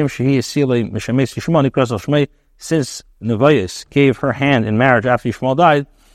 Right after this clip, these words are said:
she was referred to him by his name. Vatel Ada, Ada Esav, as Alifaz,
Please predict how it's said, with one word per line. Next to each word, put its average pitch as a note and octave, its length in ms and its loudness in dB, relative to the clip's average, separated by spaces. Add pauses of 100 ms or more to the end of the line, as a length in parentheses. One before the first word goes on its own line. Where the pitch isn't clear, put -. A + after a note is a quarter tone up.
(140)
she - 100 -6
was A2+ 100 -2
referred C3 340 0
to C3+ 100 -2
him C3 100 2
by A#2+ 120 2
his A2+ 120 -2
name. G2 200 -2
Vatel D3 480 0
Ada, C#3 200 -4
Ada C#3 300 0 (180)
Esav, C#3 540 0 (580)
as - 140 -4
Alifaz, C3 840 0